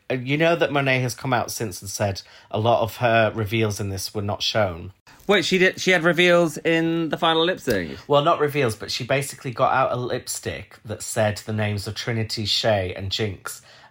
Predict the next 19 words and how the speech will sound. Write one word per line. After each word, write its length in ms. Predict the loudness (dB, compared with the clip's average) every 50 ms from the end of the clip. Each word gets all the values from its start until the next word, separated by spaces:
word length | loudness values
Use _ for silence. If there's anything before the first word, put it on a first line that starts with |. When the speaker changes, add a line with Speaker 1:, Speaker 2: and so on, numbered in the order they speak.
| _ -4
Speaker 1:
uh, 140 | -2 -2 -2
you 120 | -2 0
know, 100 | 2 4
like, 160 | 4 4 4 2
all-star 420 | 2 0 0 0 0 0 2 2
eliminations. 840 | 2 0 -2 -2 -2 -2 -2 -4 -4 -6 -8 -10 -12 -14 -14 -8 -2
Speaker 2:
Yeah. 320 | 0 2 2 2 0 -2 -2
Speaker 1:
And 140 | -2 -2 0 0
did 200 | 0 0 2 2
that, 200 | 2 2 2 2
which 160 | 0 -2 -2
would 100 | -2 0
have 60 | 0
been 160 | 2 2 2
really 240 | 2 2 4 2 2
funny 300 | 0 0 0 2 2 2
on 140 | 0 0 -2
T 200 | -2 -2 -2 -2
V, 420 | 0 0 -2 -2 -4 -8 -12 -14